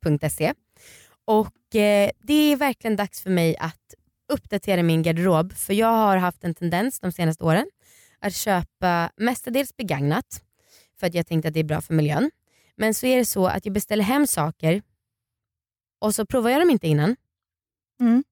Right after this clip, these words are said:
Speaker 1: Och då kan jag bara använda två av fem saker som jag beställt hem. Och så förlorar jag också pengar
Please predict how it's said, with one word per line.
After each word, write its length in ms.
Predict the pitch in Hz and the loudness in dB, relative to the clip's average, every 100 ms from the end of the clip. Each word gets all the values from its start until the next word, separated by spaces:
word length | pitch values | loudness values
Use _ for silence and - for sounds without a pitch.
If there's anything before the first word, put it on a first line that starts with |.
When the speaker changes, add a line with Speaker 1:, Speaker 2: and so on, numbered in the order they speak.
| _ 226 | _ -6
Speaker 1:
Och 100 | 208 | -2
då 160 | 226 | -2
kan 160 | - 254 | -2 -2
jag 120 | 233 | 0
bara 220 | 233 208 | 2 0
använda 400 | 208 214 240 226 | 2 2 2 -2
två 380 | - - 202 180 | -4 -2 0 2
av 100 | 170 | 0
fem 200 | 175 160 | -2 -4
saker 260 | 165 160 165 | -2 -4 0
som 100 | 160 | 0
jag 100 | 160 | 0
beställt 280 | - 160 | -4 -4
hem. 220 | 156 156 240 _ _ _ _ _ - | -2 -4 -4 _ _ _ _ _ -6
Och 100 | 208 | -4
så 100 | 226 | -4
förlorar 300 | 208 226 214 | -2 2 2
jag 80 | 208 | 2
också 200 | - 214 | -2 -8
pengar 560 | - 320 262 165 190 | 0 2 4 2 0